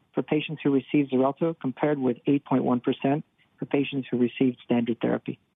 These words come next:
I'll also mention that the major bleeding rate was zero point eight percent for the Xarelto group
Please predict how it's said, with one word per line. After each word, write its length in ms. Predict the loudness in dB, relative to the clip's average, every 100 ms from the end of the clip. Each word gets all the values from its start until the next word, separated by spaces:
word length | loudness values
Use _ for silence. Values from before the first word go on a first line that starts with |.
| _ -2
I'll 120 | 0
also 340 | 0 -2 -2
mention 460 | -2 -2 -2 -8 -10 _ -20 _ -4
that 160 | -4 -2
the 60 |
major 400 | 0 2 2 2
bleeding 340 | 2 2 2 2
rate 260 | 0 0 -6
was 260 | 0 2 0 -4 -14
zero 400 | -4 2 4 2 0
point 200 | 2 4
eight 180 | 4 0
percent 420 | -6 -2 0 -2 -4 -2
for 120 | 2
the 80 | 2
Xarelto 500 | 2 2 2 0 -4
group 260 | 0 0